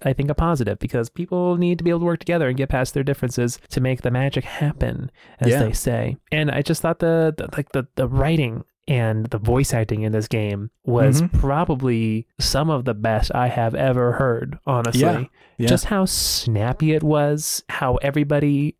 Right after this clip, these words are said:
Speaker 1: in this game really felt like they had this long history with each of the other characters without ever having done a game together before or anything together
Speaker 2: Yeah.
Speaker 1: before. Like, the chemistry was just impeccable. And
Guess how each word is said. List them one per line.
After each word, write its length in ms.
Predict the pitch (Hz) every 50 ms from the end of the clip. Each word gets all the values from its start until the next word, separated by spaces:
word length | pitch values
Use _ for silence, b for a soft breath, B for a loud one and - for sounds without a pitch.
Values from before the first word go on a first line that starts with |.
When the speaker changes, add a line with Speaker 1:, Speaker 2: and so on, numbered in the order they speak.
| _ _
Speaker 1:
in 240 | - 156 165 165 160
this 240 | 156 156 147 139 -
game 600 | 151 143 127 127 127 131 131 131 135 143 147 - -
really 380 | 139 143 156 175 185 185 185 180
felt 480 | - - - - - 135 139 143 143
like 300 | 139 131 123 123 123 -
they 160 | - 131 139
had 320 | 139 - 156 151 143 135 131
this 260 | 131 123 - - -
long 460 | 131 120 123 123 131 131 131 139 143
history 500 | - - - 156 147 - - - 147 147
with 180 | 143 139 127 - -
each 220 | - 151 147 -
of 60 | 156 135
the 120 | 139 -
other 160 | 143 143 143
characters 640 | 143 - - 131 127 131 135 - 139 143 151 151 151
without 400 | 147 151 143 147 147 143 - - -
ever 260 | 151 151 151 160 156
having 400 | 151 - 156 147 143 151 147 147
done 180 | 139 143 135 135
a 60 | 135
game 300 | 131 131 120 123 131 127
together 240 | 131 123 127 127 123
before 420 | 123 127 - - 131 117 117 127
or 80 | 127 123
anything 300 | 123 127 127 - 131 123
together 220 | 120 120 123 127
Speaker 2:
Yeah. 60 | - 127
Speaker 1:
before. 400 | 123 - 127 123 127 127 143 151 B B B B -
Like, 160 | 160 156 151
the 100 | - 147
chemistry 640 | 139 - - 170 165 165 160 - - - 143 135 135
was 260 | 131 135 131 131 -
just 360 | - - 139 120 123 - - - _
impeccable. 880 | - 156 151 151 147 147 - - 151 147 - - 131 117 110 113 113 - _ -
And 400 | 170 160 160 151 147 143 147